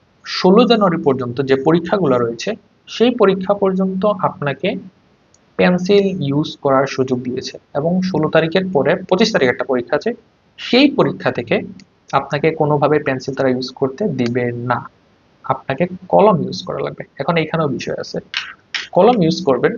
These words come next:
কিন্তু সেই কলমটা আপনি বাসা থেকে নিয়ে যেতে পারবেন না, আপনাকে তারা কলম প্রোভাইড করবে।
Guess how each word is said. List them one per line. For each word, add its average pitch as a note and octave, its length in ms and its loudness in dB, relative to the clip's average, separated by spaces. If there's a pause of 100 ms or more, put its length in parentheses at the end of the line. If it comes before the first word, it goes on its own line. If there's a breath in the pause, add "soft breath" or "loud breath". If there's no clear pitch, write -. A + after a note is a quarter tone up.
(220)
কিন্তু B2+ 180 -6
সেই - 200 -2
কলমটা C#3+ 460 0 (100)
আপনি C#3 400 -4
বাসা C3+ 280 0
থেকে - 260 -4
নিয়ে C3+ 320 0
যেতে A2+ 220 -4
পারবেন C#3 300 -4 (100)
না, D3+ 60 -10 (460 soft breath)
আপনাকে C#3+ 380 -2
তারা D3 200 2 (120)
কলম C3+ 260 2
প্রোভাইড C3 460 -2
করবে। - 260 -10